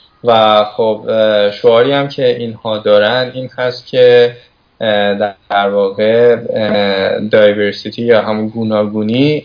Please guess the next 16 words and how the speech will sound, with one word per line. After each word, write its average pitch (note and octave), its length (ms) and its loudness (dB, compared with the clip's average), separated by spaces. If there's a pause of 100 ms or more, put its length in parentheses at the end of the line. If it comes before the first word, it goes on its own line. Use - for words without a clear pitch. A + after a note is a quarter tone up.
(140)
اه، G#2 420 0
عامل A#2+ 760 2 (180)
قدرتشونه. A2+ 720 -6 (260)
خب A2 200 -6
و G#2+ 320 -2
این B2+ 160 -8
گوناگونی A2 880 -2
نژادی A2 560 0
و A2 160 0
گوناگونی G#2 880 -2 (460)
دینی G#2+ 480 2
و G#2+ 120 2
هر A2 260 0
چیز G#2+ 260 -8
دیگر G#2 380 -2
رو B2+ 300 4